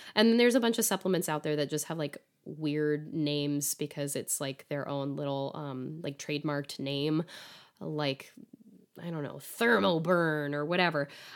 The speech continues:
I mean, and, you know, there's, there's science behind that, sure. But what I'm saying is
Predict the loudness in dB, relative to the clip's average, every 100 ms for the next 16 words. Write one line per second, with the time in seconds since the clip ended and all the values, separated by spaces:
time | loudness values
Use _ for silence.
0 | 4 6 6 8 6 6 2 4 4 6
1 | 6 6 4 4 2 -2 _ _ _ -6
2 | 2 4 6 6 4 4 4 4 2 0
3 | 2 2 4 2 0 -2 0 2 2 0
4 | -6 -20 -10 0 4 4 0 -8 -2 2
5 | 2 4 4 4 4 4 4 2 2 0
6 | -2